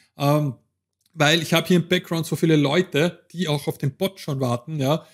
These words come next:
wo, wo ich mir denke, Leute, ihr seid crazy, was ihr hier wirklich reinballern wollt. Aber anderes Thema. Ähm,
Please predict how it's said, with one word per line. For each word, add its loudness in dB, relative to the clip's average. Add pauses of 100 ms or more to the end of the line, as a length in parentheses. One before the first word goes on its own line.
(220)
wo, 4
wo 4
ich 2
mir 0
denke, -4
Leute, -4
ihr -10
seid -10
crazy, -2
was -4
ihr 2
hier -2
wirklich -6
reinballern -4
wollt. -18 (540)
Aber 0 (540)
anderes 4
Thema. 0 (320)
Ähm, 2